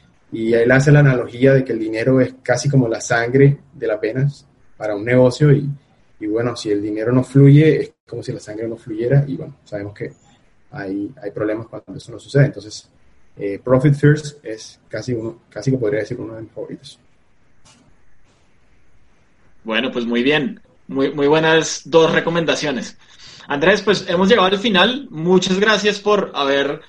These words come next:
Speaker 2: aceptado mi invitación nuevamente de estar en Estrategia Talks, de contarnos su historia, de contarnos de Mercabot, que seguramente será una gran solución para los comercios, tanto grandes como pequeños, eh, como herramienta de canal digital.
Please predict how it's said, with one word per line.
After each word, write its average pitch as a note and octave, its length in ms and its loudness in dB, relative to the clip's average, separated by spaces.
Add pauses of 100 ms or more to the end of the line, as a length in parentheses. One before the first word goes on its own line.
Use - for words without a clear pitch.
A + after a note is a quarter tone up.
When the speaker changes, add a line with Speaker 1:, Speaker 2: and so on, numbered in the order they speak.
(160)
Speaker 2:
aceptado D#3+ 480 -2
mi D#3+ 80 -2
invitación D#3 460 -2
nuevamente E3+ 540 -2
de D3+ 80 -8
estar C3 220 -6
en C#3+ 100 -4
Estrategia B2+ 460 -6
Talks, A3+ 400 -2 (340)
de C3+ 180 -2
contarnos D3+ 580 0
su G3 60 -4
historia, G3 440 2
de F3+ 100 2
contarnos C#3 500 -4
de E3+ 80 0
Mercabot, E3 600 2 (280)
que C3 300 -2
seguramente C#3+ 720 -2
será C#3 220 -4
una C3+ 240 -4
gran D#3 300 0
solución D#3 520 -2
para D3 320 -2 (380)
los C3+ 180 -4
comercios, C#3+ 640 -2
tanto C#3+ 280 -4
grandes C3 320 -2
como D#3 160 -8
pequeños, C#3 720 -4 (520)
eh, B2+ 300 0
como B2+ 240 -4
herramienta C3 560 -2
de D3+ 80 0
canal A#2+ 260 -2
digital. D3 580 -2